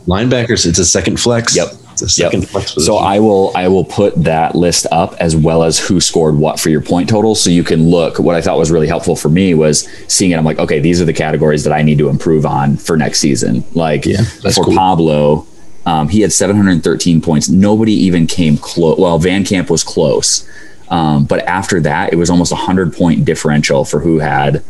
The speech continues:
Speaker 2: running back points close to him. But his running backs, three hundred forty-eight points on the season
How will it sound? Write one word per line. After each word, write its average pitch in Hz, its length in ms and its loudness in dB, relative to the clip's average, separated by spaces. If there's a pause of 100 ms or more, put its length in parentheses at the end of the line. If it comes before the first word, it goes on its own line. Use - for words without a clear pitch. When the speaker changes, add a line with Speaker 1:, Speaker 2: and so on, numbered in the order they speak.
(320)
Speaker 2:
running 80 280 2
back 71 240 -2
points 76 240 0
close - 280 -2
to 73 100 0
him. 69 160 0 (120)
But 87 100 0
his 78 140 0
running 87 280 2
backs, 110 340 -2
three 87 180 -2
hundred 80 260 2
forty-eight 78 400 2
points 60 260 -2
on 58 80 -2
the 55 80 -2
season - 420 -2